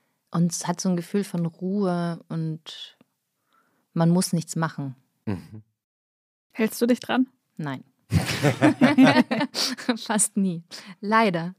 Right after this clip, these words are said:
Speaker 1: Aber ist noch ein Ding, das ich gerne machen würde. Also ein bisschen wie das Handy
Speaker 3: Was ist so,
Speaker 1: auszumachen.
Speaker 3: was machst du dann so am Sonntag heimlich?
Speaker 1: Was mache ich am Sonntag heimlich?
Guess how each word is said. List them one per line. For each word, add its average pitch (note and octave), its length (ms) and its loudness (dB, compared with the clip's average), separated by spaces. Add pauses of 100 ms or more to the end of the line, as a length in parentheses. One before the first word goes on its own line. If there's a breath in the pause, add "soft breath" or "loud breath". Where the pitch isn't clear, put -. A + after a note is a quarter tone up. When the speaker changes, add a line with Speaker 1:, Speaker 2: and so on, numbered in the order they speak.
(160)
Speaker 1:
Aber G#3 200 -2
ist A3 100 0
noch A3 200 2
ein G3 120 2
Ding, F3+ 160 0
das F3+ 120 -6
ich - 120 -16
gerne F#3 220 0
machen F3+ 320 -4
würde. E3+ 280 -2 (500)
Also E3 180 -8
ein F3 40 -10
bisschen E3+ 240 -4
wie D#3+ 60 0
das D3+ 220 -8
Handy E3 360 -2
Speaker 3:
Was G#3 160 0
ist A3 80 -4
so, - 60 -4
Speaker 1:
auszumachen. A3 260 0
Speaker 3:
was G#3 160 -6
machst - 260 -4
du A#3 60 0
dann G#3+ 200 0
so G#3 60 0
am G3 140 0
Sonntag G#3+ 360 -2 (100)
heimlich? A3+ 440 -4 (600)
Speaker 1:
Was - 180 -8
mache G#3 180 4
ich F3 100 0
am E3+ 120 4
Sonntag G3+ 600 2
heimlich? F3+ 680 0